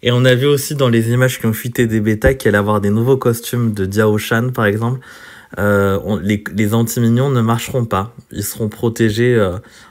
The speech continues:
on pourra pas retirer leurs minions. Donc ça, ça risque d'être une nouvelle méta, je pense. Des héros qui ont des super minions, des méga sbires, quand méga sbires, qu'on aura beaucoup de mal à retirer. Le,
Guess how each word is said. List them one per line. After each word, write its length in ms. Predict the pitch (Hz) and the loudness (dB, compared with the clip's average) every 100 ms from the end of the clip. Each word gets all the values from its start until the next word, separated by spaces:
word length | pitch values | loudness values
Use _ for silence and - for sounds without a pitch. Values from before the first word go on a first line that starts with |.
| _ | _
on 80 | 104 | -10
pourra 240 | - 110 | -2 0
pas 80 | 110 | 2
retirer 360 | 127 127 - 123 | 2 2 2 2
leurs 160 | 113 | 2
minions. 340 | 110 107 110 120 | 2 0 0 0
Donc 180 | 104 98 | -2 -2
ça, 160 | 127 | -2
ça 120 | 123 | 0
risque 200 | 107 120 | 0 0
d'être 260 | 113 101 - | 2 0 0
une 80 | 104 | 0
nouvelle 260 | 110 120 | 2 2
méta, 400 | 123 117 - 113 | 2 2 2 2
je 120 | 117 104 | 0 -4
pense. 380 | - 101 - - - - - - - - | -4 -6 -6 -12 -20 -20 -20 -20 -20 -8
Des 200 | 104 117 | 2 4
héros 260 | 113 120 131 | 6 6 4
qui 100 | 127 | 2
ont 80 | |
des 120 | 110 110 | 0 0
super 380 | - 117 120 | 0 0 2
minions, 380 | 120 120 120 127 | 2 2 2 2
des 140 | 113 107 | 2 2
méga 300 | 113 110 110 | 2 2 2
sbires, 240 | 107 135 | 2 0
quand 280 | 131 104 104 | 0 -2 -2
méga 300 | 104 107 110 | -2 0 2
sbires, 380 | 107 107 117 127 - - - - - - - | 0 0 0 -2 -8 -20 -20 -20 -20 -16 -2
qu'on 140 | 113 | 0
aura 160 | 110 107 | 2 2
beaucoup 260 | 113 117 | 0 -2
de 80 | 127 | 0
mal 180 | 120 117 | 2 2
à 60 | 110 | 2
retirer. 560 | 107 101 - 95 - - _ _ _ _ _ _ _ _ _ _ _ _ - - - - - - | 0 -2 -4 -6 -8 -12 _ _ _ _ _ _ _ _ _ _ _ _ -20 -20 -20 -20 -20 -8
Le, 360 | 107 123 120 | 0 2 2